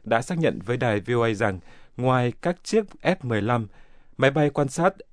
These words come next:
E hai C Hawkeye cũng được triển khai từ Naha, Okinawa. Ông cho biết Thứ trưởng Ngoại giao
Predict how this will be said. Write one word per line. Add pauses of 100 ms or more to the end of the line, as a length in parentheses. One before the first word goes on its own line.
(400)
E
hai
C (640)
Hawkeye (200)
cũng
được
triển
khai
từ
Naha,
Okinawa. (680)
Ông
cho
biết
Thứ
trưởng
Ngoại
giao